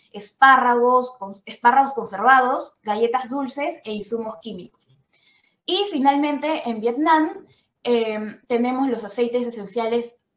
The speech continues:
de agrios, productos pesqueros, desechos de cobre y sulfatos de cobre. Actualmente, eh, este es un dato importante, las exportaciones no tradicionales, es decir, las de alto valor agregado,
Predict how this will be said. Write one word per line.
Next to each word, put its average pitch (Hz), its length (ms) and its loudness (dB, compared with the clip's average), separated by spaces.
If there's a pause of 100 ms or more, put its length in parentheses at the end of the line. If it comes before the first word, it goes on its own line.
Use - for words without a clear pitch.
de 214 180 -4
agrios, 262 760 2
productos 233 520 -4
pesqueros, 254 680 -2
desechos 226 420 -14
de 196 140 -12
cobre 240 460 2 (340)
y 240 120 -8
sulfatos 233 800 -2
de 202 120 -12
cobre. 180 400 -8 (840)
Actualmente, 320 1040 -2
eh, 220 300 -6
este 240 180 -8
es 254 80 -8
un 262 120 -4
dato 240 200 -2
importante, 254 840 -2 (240)
las 240 160 -4
exportaciones 277 680 -4
no 349 140 0
tradicionales, 240 800 -2
es 214 80 -8
decir, 214 240 -8
las 214 200 -8
de 185 160 -8
alto 196 260 -2
valor 196 260 -4
agregado, 190 640 -2